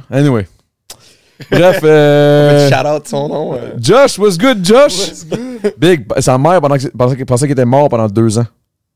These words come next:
Speaker 1: Genre, il a
Speaker 3: Parce
Speaker 1: jamais
Speaker 3: qu'il a
Speaker 1: donné de
Speaker 3: disparu,
Speaker 1: nouvelles, il a juste
Speaker 3: là.
Speaker 1: disparu, on n'a jamais entendu parler, puis
Speaker 2: Ouf, c'est rough quand même, hein ?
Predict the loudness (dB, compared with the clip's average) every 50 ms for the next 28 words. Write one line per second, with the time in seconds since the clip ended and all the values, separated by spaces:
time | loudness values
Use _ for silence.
0 | _ _ _ _ _ _ _ _ _ _ _ _ _ _ _ _ 0 0 2 2
1 | 2 0 2 2 2 0 0 2 0 0 0 0 0 0 0 0 2 2 2 0
2 | 0 -2 -2 -2 -2 -4 -4 -8 -8 -2 0 0 0 2 0 -2 -2 -2 -2 -2
3 | -2 -2 -2 -2 -4 -4 -2 -4 -4 -2 -2 -4 -4 -4 -4 -6 -8 -10 -10 -12
4 | _ _ _ _ _ _ _ _ _ _ _ _ -20 -18 -16 -14 -12 -10 -10 -10
5 | -12 -10 -14 -12 -12 -12 -12 -12 -14